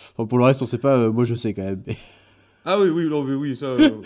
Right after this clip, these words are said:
Speaker 2: après, vrai débat. Non, non, non, je plaisante, je plaisante. <laughs> Parce que, non, non.
Speaker 1: Euh,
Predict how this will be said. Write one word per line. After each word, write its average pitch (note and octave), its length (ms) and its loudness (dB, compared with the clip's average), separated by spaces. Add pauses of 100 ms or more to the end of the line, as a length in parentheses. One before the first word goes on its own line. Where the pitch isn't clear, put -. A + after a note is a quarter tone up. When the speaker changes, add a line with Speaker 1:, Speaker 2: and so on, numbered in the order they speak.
(420)
Speaker 2:
après, B3+ 200 0
vrai G3+ 160 0
débat. F#3 320 0
Non, D3 100 0
non, C#3+ 180 0
non, C#3 60 0
je C3 60 -6
plaisante, C3 300 -6
je - 80 -20
plaisante. E3+ 200 2 (2500)
<laughs> F#3 200 4 (640)
Parce - 160 -4
que, F#3 300 -2
non, E3 140 0
non. C#3 60 2
Speaker 1:
Euh, B2+ 280 6